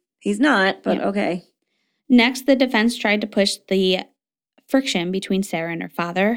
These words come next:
Speaker 2: Her aunt Linda did confirm that their relationship was rocky and that Sarah was recently, was secretly, sorry, packing up items so her father wasn't aware of her move to Canada.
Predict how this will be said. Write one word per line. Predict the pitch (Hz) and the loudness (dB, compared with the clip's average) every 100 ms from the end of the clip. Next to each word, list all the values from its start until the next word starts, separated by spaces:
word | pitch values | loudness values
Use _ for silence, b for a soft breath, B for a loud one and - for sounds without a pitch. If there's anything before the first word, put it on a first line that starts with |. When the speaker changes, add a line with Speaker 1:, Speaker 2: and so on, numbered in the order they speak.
| - | 0
Speaker 2:
Her | 202 - | -2 0
aunt | 202 - | -2 0
Linda | 208 208 208 | 2 4 4
did | 202 254 277 | 2 0 0
confirm | 415 349 247 214 233 | -2 0 2 2 2
that | 220 | 2
their | 214 202 | 0 0
relationship | 240 196 196 - 233 233 | 2 2 0 -2 -4 0
was | 262 240 | 0 0
rocky | 196 170 - 190 247 | -4 -4 -2 -2 0
and | 226 | 0
that | - | -2
Sarah | - 185 196 | -2 -2 0
was | 196 185 190 | -2 -4 -4
recently, | 190 190 - 196 208 196 190 | -4 -4 -4 -4 -2 -2 -2
was | - 190 | -4 -4
secretly, | - 262 247 202 190 185 - | 0 -2 0 -4 -4 -6 -6
sorry, | - - - 202 b b - | -8 -10 -6 -8 b b -10
packing | - 208 208 240 | -2 -2 2 0
up | 233 - | 0 -2
items | 190 185 175 196 | -2 0 0 -2
so | - 185 | -2 -2
her | 196 | -2
father | - 175 180 190 | -2 -4 -2 -2
wasn't | 180 175 175 185 | -2 -6 -4 -6
aware | 175 165 170 | -4 -6 -8
of | 175 | -8
her | 175 | -8
move | 170 160 | -6 -8
to | 196 | -12
Canada. | - 240 170 - - | -4 -2 -2 -8 -16